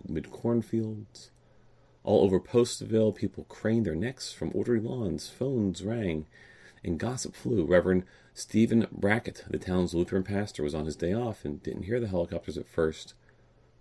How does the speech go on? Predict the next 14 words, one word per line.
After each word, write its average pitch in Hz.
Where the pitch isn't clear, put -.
but -
when 90
his 82
church -
secretary 107
called 80
him 78
to -
tell 80
him 80
something 80
unusual 87
was 73
happening, 71